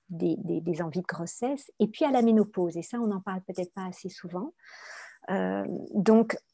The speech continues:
les enjeux vont se retrouver au niveau de la fertilité, parfois dans l'impossibilité de, de, de pouvoir procréer, parfois non. Donc ça, c'est pas, c'est pas un destin, c'est important de le dire. Euh, et puis, euh,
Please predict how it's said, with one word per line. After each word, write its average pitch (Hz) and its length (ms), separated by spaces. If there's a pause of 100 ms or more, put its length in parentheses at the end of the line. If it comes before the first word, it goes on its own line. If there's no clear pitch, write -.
(180)
les 214 200
enjeux 202 180
vont 220 140
se - 100
retrouver 196 560
au 190 80
niveau 180 200
de 180 40
la 180 80
fertilité, 214 1040
parfois 196 640 (220)
dans 175 260
l'impossibilité 202 1300
de, 214 300
de, 208 240
de 196 100
pouvoir 185 520
procréer, 208 580
parfois 220 340
non. 196 220 (120)
Donc 185 200
ça, 190 100
c'est 185 180
pas, 175 240
c'est - 140
pas 190 80
un 180 140
destin, 190 440 (140)
c'est 202 60
important 175 340
de 185 140
le 170 80
dire. 214 260 (840)
Euh, 180 240 (120)
et 202 100
puis, 262 580 (120)
euh, 175 420